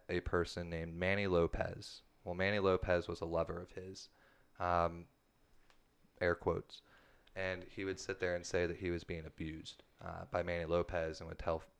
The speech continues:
family members. He got in contact with lawyers and would tell them, like,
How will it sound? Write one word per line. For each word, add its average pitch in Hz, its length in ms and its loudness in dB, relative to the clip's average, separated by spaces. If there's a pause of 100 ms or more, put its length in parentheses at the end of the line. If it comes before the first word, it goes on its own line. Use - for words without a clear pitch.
family 98 300 2
members. 80 520 -4
He 80 300 -8
got 85 200 2
in 85 60 -12
contact 85 520 -4
with 85 140 -10
lawyers 90 720 0
and 82 100 -8
would 80 120 -6
tell 90 220 -2
them, 85 120 -6
like, 76 180 -8